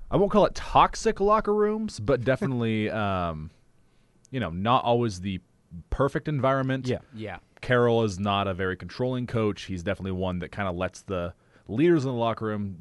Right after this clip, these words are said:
Speaker 1: do their thing and
Speaker 3: Mm-hmm.
Speaker 1: leave it at that. Aldon Smith is a guy who, now here's a guy. Uh, Aldon Smith is a guy who has had a lot of issues, as we talked about, whether it's drugs, whether it's personal conduct. Um, he doesn't necessarily seem like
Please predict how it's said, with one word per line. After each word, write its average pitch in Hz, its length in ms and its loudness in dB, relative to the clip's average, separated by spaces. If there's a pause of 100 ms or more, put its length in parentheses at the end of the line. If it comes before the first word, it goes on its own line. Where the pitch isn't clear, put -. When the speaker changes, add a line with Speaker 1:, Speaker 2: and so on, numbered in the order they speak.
(120)
Speaker 1:
do 101 160 -4
their 104 260 -2
thing 101 320 -6
and 85 200 -10
Speaker 3:
Mm-hmm. 101 200 -12
Speaker 1:
leave 104 140 -6
it 82 60 -10
at 85 100 -14
that. 95 240 -2 (960)
Aldon 185 260 6
Smith 156 260 0
is 131 140 -4
a 120 60 -6
guy 104 400 2
who, 90 760 -4 (340)
now 85 100 -10
here's 117 220 -8
a 87 40 -10
guy. 76 280 -8 (280)
Uh, 113 120 2
Aldon 151 260 4
Smith 160 260 -2
is 127 120 -4
a 120 40 -8
guy 110 260 0
who 110 140 -2
has 107 480 -2
had 98 220 -4
a - 20 -4
lot 90 200 -2
of 92 60 -8
issues, 92 280 -10
as 85 100 -12
we 98 80 -10
talked 82 280 -10
about, 82 260 -8
whether 80 240 -12
it's 76 120 -16
drugs, 110 340 -6
whether 80 220 -6
it's 76 140 -12
personal 82 320 -10
conduct. 110 540 -2 (360)
Um, 90 420 -2 (560)
he 123 80 -4
doesn't 160 220 0
necessarily 147 500 2
seem 151 240 0
like 127 160 2